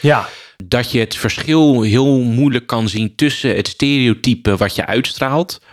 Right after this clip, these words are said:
Speaker 2: projecteert naar, naar je omgeving, en wie jij als authentiek mens of persoon bent.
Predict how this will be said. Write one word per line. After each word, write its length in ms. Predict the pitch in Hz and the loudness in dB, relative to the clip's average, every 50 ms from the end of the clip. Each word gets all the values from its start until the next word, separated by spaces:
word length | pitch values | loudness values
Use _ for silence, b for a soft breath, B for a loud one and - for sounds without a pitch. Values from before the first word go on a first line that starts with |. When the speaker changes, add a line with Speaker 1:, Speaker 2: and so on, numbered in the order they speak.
| b - | b 0
Speaker 2:
projecteert 580 | 127 120 110 107 107 - - 131 120 113 - | 2 2 2 2 0 0 -2 0 0 0 -2
naar, 360 | 107 104 101 98 95 95 95 | -2 -2 -2 0 -2 -2 -2
naar 160 | 98 98 95 95 | -2 -2 0 0
je 80 | 92 | 0
omgeving, 600 | 92 92 - 107 113 131 127 135 139 165 180 B B B B B B B B B B B B B B | 0 0 -2 -2 -2 -2 -2 -2 -4 -4 -6 B B B B B B B B B B B B B B
en 200 | - 123 127 123 | 0 2 2 4
wie 160 | 120 127 127 | 4 4 4
jij 540 | 123 117 113 117 117 120 113 110 - - _ _ _ _ _ _ | 2 2 2 0 0 0 0 -2 -4 -8 _ _ _ _ _ _
als 180 | - 113 - - | -4 -4 -4 -4
authentiek 800 | - 120 131 123 - 123 113 - - - 131 127 123 - - 110 | -2 0 0 2 2 0 -2 -2 -2 -2 -2 -2 -4 -6 -8 -4
mens 520 | 107 104 120 120 117 113 110 - - - - | -2 -2 0 0 0 -2 -4 -4 -8 -8 -6
of 220 | - 98 - - | -4 -4 -4 -4
persoon 460 | - 117 - - 127 110 107 107 98 | -4 -4 -2 -2 0 0 0 0 0
bent. 380 | 110 127 117 82 78 - - | 0 0 -2 -4 -6 -10 -14